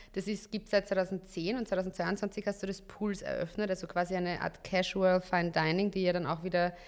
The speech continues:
mehr anspricht. Bevor ich jetzt aber auch auf die Entwicklung und die Restaurants und die Unterschiede eingehe und auch dein, äh, Experience Taste Konzept, würde mich noch gerne interessieren, weil es wirklich für mich spannend ist. Würdest du sagen,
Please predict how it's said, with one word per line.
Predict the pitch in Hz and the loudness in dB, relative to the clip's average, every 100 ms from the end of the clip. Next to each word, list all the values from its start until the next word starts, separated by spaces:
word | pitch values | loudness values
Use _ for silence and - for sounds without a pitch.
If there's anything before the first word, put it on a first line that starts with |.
| - - | -18 -8
mehr | 190 190 165 | 0 2 2
anspricht. | 175 208 - | 0 -2 -2
Bevor | 214 202 202 | 0 6 6
ich | 226 | 6
jetzt | - 214 | -2 2
aber | 196 | 4
auch | 202 | 6
auf | 202 - | 4 0
die | 202 196 196 - - - | -4 -4 -6 -12 -16 -4
Entwicklung | 185 - 233 - 214 202 | -2 -2 -4 -2 0 0
und | 180 | 0
die | 185 | 0
Restaurants | 185 - 180 160 180 202 | -2 0 0 2 0 0
und | 175 | -4
die | |
Unterschiede | 135 202 208 202 185 | -4 -4 -4 -2 0
eingehe | 180 196 202 | 0 0 2
und | |
auch | 185 180 | 2 2
dein, | 190 180 165 | 0 0 -2
äh, | 175 175 | 0 0
Experience | 165 - - 208 190 190 | -2 -8 -4 -2 -2 -4
Taste | - 180 196 - | -4 -2 -2 -4
Konzept, | 170 170 180 185 - - - - - | -6 -2 0 0 -2 -20 -20 -14 -2
würde | 214 240 | 2 2
mich | |
noch | 233 220 | 2 2
gerne | 202 | 2
interessieren, | 208 190 202 226 220 214 | 2 0 -2 2 2 4
weil | 196 | 2
es | 190 | 2
wirklich | 214 208 | -2 -4
für | - | 0
mich | 196 190 | 0 0
spannend | - 175 190 | 0 2 4
ist. | 185 202 | 2 0
Würdest | 196 226 - | -4 -4 -6
du | |
sagen, | - 175 180 220 247 | -2 0 0 0 -2